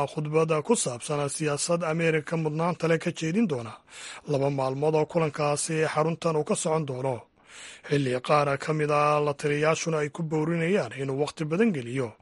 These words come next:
ka hadalka aragtidiisa mustaqbalka, isla halka waqti yarna uu inuu geliyo amaba ay tahay inuu waqti yar geliyo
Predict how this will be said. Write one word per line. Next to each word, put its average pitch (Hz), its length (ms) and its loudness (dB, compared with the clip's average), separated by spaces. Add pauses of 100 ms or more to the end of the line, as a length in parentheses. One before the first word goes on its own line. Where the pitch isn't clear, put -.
(380)
ka 147 100 -6
hadalka 139 480 0
aragtidiisa 147 580 -2
mustaqbalka, 147 680 -2 (540)
isla 139 240 -4
halka 135 280 -4
waqti 151 460 0
yarna 160 400 2
uu 156 220 -2
inuu 165 340 -4
geliyo 156 320 -2
amaba 160 240 2
ay 147 80 2
tahay 156 280 2
inuu 160 180 0
waqti - 200 -4
yar 202 220 2
geliyo 131 320 -4